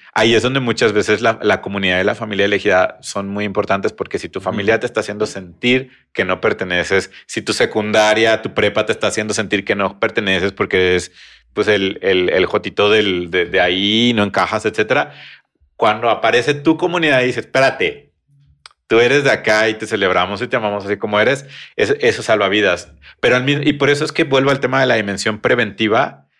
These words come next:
Speaker 1: y del cambio cultural y del que las personas puedan, que yo creo que es la insistencia que hemos tenido más o menos a lo largo de todo el programa, o sea, que las familias puedan abrazar la diversidad,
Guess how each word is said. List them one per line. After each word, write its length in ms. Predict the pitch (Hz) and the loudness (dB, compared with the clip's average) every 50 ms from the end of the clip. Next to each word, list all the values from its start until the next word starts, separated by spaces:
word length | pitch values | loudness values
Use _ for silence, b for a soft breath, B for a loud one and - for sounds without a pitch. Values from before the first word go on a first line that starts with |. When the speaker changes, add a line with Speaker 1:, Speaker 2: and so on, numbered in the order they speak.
| _ _ _ | _ _ _
Speaker 1:
y 100 | - 110 | -10 -2
del 200 | 98 107 104 101 | 0 0 0 0
cambio 300 | - - 110 110 120 127 | -2 -2 0 0 0 -2
cultural 680 | 120 - 131 117 - 107 104 104 104 107 107 107 110 110 - | 0 -2 -4 0 2 2 4 4 4 4 2 2 0 -2 -4
y 140 | 113 110 104 | -2 0 2
del 260 | 101 104 101 98 101 | 2 2 2 0 -2
que 160 | - 107 104 | -2 0 2
las 160 | 101 101 92 | 2 0 0
personas 480 | - - 104 95 101 104 104 110 110 107 | -2 -4 -4 -4 -4 -2 -2 -2 -4 -2
puedan, 260 | - 123 117 117 110 | -2 0 0 0 -2
que 160 | - 120 107 | -4 -6 -4
yo 120 | 104 120 120 | -4 -4 -4
creo 120 | - 139 | -4 -6
que 60 | 139 | -6
es 100 | - 143 | -4 -2
la 100 | 160 156 | 0 -2
insistencia 460 | 156 151 135 139 123 - 123 117 120 | -2 -2 -4 -8 -8 -8 -6 -4 -4
que 80 | 127 - | -6 -6
hemos 140 | 127 123 - | -10 -12 -8
tenido 160 | - 123 117 | -8 -6 -2
más 160 | 120 117 117 | -2 -2 -2
o 60 | 117 | -2
menos 200 | 113 117 113 117 | -6 -6 -4 -4
a 60 | 110 104 | -2 -2
lo 100 | 104 98 | 0 0
largo 200 | 95 95 104 107 | 2 2 2 2
de 60 | 107 | 0
todo 100 | - 101 | -2 -4
el 40 | 98 | -2
programa, 400 | 110 107 107 113 117 107 - - | 2 2 2 2 0 -2 -8 -12
o 260 | - - - - _ | -18 -20 -20 -10 _
sea, 120 | - 110 - | -4 -2 0
que 80 | - | 2
las 200 | - 107 - 214 | 2 2 0 0
familias 480 | - 110 113 117 120 113 123 123 123 - | -2 -4 -2 -2 -2 0 0 0 0 -2
puedan 260 | - 127 120 123 127 | -2 0 0 0 2
abrazar 560 | 127 127 117 104 98 98 - - 104 104 110 | 0 2 2 0 0 -2 -2 0 0 0 2
la 140 | 117 117 123 | 2 2 0
diversidad, 640 | 131 131 135 - - - 120 104 98 95 101 113 - | 0 0 -2 -4 -2 0 2 2 4 2 2 0 -4